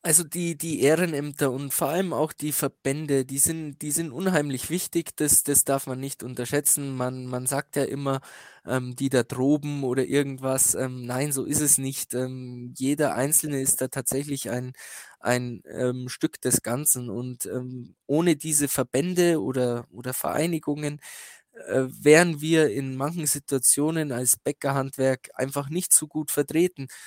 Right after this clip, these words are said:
nicht so gut in der Politik vertreten. Man hat das jetzt erst neulich wieder gesehen, ähm, als Herr Habeck, äh, dieses, ja, für uns Handwerksbäcker entsetzliche, ähm, Interview bei Maischberger geführt hat,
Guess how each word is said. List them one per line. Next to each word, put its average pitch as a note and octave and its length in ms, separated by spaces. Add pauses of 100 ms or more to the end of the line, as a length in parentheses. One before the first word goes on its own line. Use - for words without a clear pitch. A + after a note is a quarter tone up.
(200)
nicht D3 200
so - 120
gut E3 240
in C#3 100
der C3 80
Politik C#3+ 540
vertreten. D#3 480
Man C3+ 160
hat C#3 180
das C3 120
jetzt - 200
erst A2+ 260
neulich B2 360
wieder A#2+ 180
gesehen, C#3 480
ähm, B2+ 320 (480)
als - 540
Herr B2 240
Habeck, C#3 420
äh, B2 260
dieses, B2+ 580
ja, A#2 260
für - 180
uns B2+ 240
Handwerksbäcker B2 720
entsetzliche, C3 640 (380)
ähm, C3 280
Interview C#3+ 480
bei B2+ 180
Maischberger C#3 580
geführt C#3+ 420
hat, C3+ 160